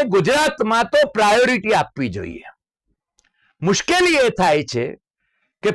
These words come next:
પરપ્રાંતીય, બિન ગુજરાતી અધિકારીઓ જ્યારે ઊંચા હોદ્દે બેઠા હોય, ત્યારે એમની સેવામાં રત એવા સક્ષમ ગુજરાતીઓ પણ એ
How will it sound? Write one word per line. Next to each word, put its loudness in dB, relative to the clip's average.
પરપ્રાંતીય, 0
બિન 0
ગુજરાતી 0
અધિકારીઓ 2
જ્યારે 2
ઊંચા 2
હોદ્દે 2
બેઠા 2
હોય, 0
ત્યારે 2
એમની -2
સેવામાં 2
રત -2
એવા 2
સક્ષમ 0
ગુજરાતીઓ 2
પણ -4
એ 2